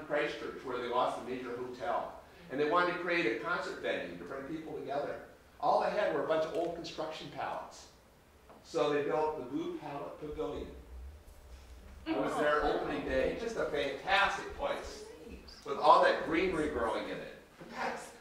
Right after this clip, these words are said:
the creativity that comes out of community, the spirit of community, despite huge tragedies. <clears throat> I was another vacant lot. Somebody had an old washing machine, and they hooked up, and they put speakers inside it, and you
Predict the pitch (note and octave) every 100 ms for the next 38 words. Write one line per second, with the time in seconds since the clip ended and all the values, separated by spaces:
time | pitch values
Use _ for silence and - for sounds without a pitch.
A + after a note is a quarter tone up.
0 | - A3 - A#3 B3 B3 - A#3 B3+ -
1 | - F3+ F#3+ G3 G3 - F#3+ G3+ F#3+ C#3+
2 | - - - - E3+ E3+ - F#3+ A3+ A3
3 | - - - - G2+ - - - - G3
4 | G3 E3+ - - - - - G#3+ G3+ -
5 | - D#3+ D#3+ - F3+ F2 - - - -
6 | G3 - - - - F#3 G3 G#3+ - -
7 | F#3 F#3 A#3 - - - - - C4+ C4+
8 | - - - - - - - - - -
9 | - - - - - - - - - -
10 | D#3+ E3+ - D#3 G#3+ B3+ G3 F#3+ F#3 -
11 | D#3+ - - - F3+ F#3 F3+ F#3 E3 -
12 | - - - - - - - - - -
13 | - D#3+ E3 - - - - D3+ D3+ D3+
14 | - - - - - F#2+ - - - -
15 | - - - D3+ D3+ D3+